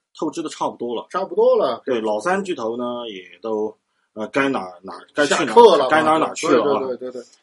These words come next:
Speaker 1: 对，都下课了嘛。那么，实际上漫威它也急需要一些新的东西加入进来，啊，所以它才会破天荒的和这个、和这个、这个蜘蛛侠，也就是索尼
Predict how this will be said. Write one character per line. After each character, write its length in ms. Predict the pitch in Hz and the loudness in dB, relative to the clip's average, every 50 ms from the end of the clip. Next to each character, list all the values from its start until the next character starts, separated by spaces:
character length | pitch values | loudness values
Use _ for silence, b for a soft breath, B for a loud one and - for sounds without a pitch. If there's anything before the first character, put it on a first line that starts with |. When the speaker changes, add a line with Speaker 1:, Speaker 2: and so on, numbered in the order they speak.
| _ | _
Speaker 1:
对， 140 | - 120 110 | -4 -2 0
都 100 | 120 143 | 0 0
下 180 | 131 156 143 117 | 0 0 -2 -2
课 200 | 113 156 156 127 | -2 -4 -4 -4
了 80 | 104 | -6
嘛。 80 | 95 90 _ | -8 -14 _
那 100 | 113 143 | -10 -8
么， 220 | 156 147 127 104 - _ _ _ _ _ | -6 -6 -8 -8 -10 _ _ _ _ _
实 180 | - - 156 | -10 -10 -8
际 120 | 165 196 196 | -8 -6 -4
上 180 | - 185 165 | -4 -2 0
漫 200 | 185 185 165 160 | 0 0 0 0
威 120 | 170 170 160 | -2 -4 -4
它 200 | - 175 175 170 | -4 -4 -2 -2
也 180 | 147 113 95 | -4 -6 -8
急 260 | - - - 107 123 | -10 -12 -14 -12 -10
需 260 | 135 - - - 156 160 | -10 -10 -10 -8 -6 -4
要 160 | 160 143 120 | -4 -4 -4
一 100 | 117 117 | -6 -8
些 140 | 107 123 123 | -8 -10 -10
新 300 | 123 - - 156 165 151 | -8 -8 -8 -8 -8 -8
的 180 | 131 98 87 | -8 -10 -10
东 200 | - 110 110 107 | -12 -12 -12 -12
西 180 | - - 117 - - | -14 -16 -18 -18 -14
加 140 | 117 117 | -12 -12
入 100 | 117 113 107 | -12 -12 -12
进 140 | 113 104 87 | -14 -16 -16
来， 80 | _ _ _ _ _ _ _ _ _ _ _ _ _ _ _ _ - 104 | _ _ _ _ _ _ _ _ _ _ _ _ _ _ _ _ -16 -14
啊， 140 | 101 95 92 | -14 -14 -12
所 200 | - - 170 180 | -8 -6 -6 -4
以 300 | 160 131 107 92 90 _ _ | -4 -6 -8 -10 -14 _ _
它 160 | - - 147 143 | -8 -6 -4 -4
才 180 | - - 113 120 | -4 -6 -6 -6
会 220 | 131 135 113 98 | -4 -4 -4 -6
破 200 | 95 - - 131 | -8 -10 -10 -10
天 180 | 120 - 131 123 | -8 -8 -8 -8
荒 200 | 113 123 127 131 | -8 -8 -8 -8
的 100 | 120 107 | -8 -10
和 180 | - - 98 101 | -10 -12 -14 -14
这 140 | 107 98 | -12 -14
个、 120 | 90 95 95 90 85 82 - _ _ _ _ _ _ _ _ _ _ _ | -14 -16 -20 -20 -20 -20 -20 _ _ _ _ _ _ _ _ _ _ _
和 120 | _ - 107 | _ -10 -8
这 160 | 113 113 104 | -6 -6 -6
个、 320 | 95 104 98 95 92 90 87 | -6 -6 -8 -8 -10 -12 -14
这 80 | 98 | -16
个 240 | 95 95 92 90 87 | -16 -16 -16 -18 -20
蜘 120 | - - 117 | -20 -14 -10
蛛 80 | 139 131 | -10 -8
侠， 200 | 113 95 - 92 | -8 -10 -14 -16
也 100 | 95 92 | -18 -16
就 140 | 95 113 107 | -14 -14 -14
是 260 | 101 - 104 98 92 - - | -12 -12 -14 -14 -14 -16 -14
索 180 | - 113 104 | -10 -10 -8
尼 240 | 101 104 117 123 123 | -6 -8 -8 -10 -12